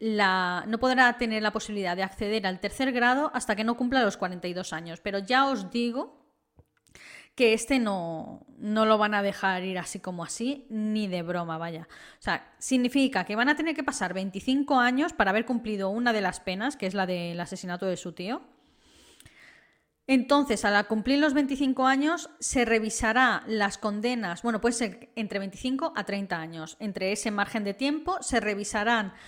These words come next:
las penas otra vez, se evaluará a ver si puede salir en libertad y si no, pues volverá a la cárcel y a otros cinco años a esperar a que se haga otra vista, ¿no?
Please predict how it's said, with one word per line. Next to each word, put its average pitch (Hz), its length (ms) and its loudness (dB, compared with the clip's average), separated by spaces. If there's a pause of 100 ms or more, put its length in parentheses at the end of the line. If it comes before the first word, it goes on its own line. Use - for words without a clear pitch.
(220)
las 208 320 2
penas 247 460 0
otra 339 240 4
vez, 349 240 2 (600)
se 208 340 0
evaluará 202 720 6
a 214 180 0
ver 208 160 2
si 233 160 -2
puede 220 240 2
salir 214 320 0
en 226 120 0
libertad 254 540 0 (140)
y 285 100 2
si 320 220 0
no, 311 360 2
pues 233 340 0
volverá 190 420 2
a - 20 2
la 226 180 0
cárcel 294 480 2
y 233 180 0
a 185 200 0
otros 185 340 -4
cinco 233 360 -2
años 254 320 -2
a - 20 -2
esperar 247 560 2
a 233 160 -2
que 196 140 -4
se 185 260 -4
haga 190 360 2
otra 202 280 -4
vista, 151 380 -12
¿no? 254 200 -10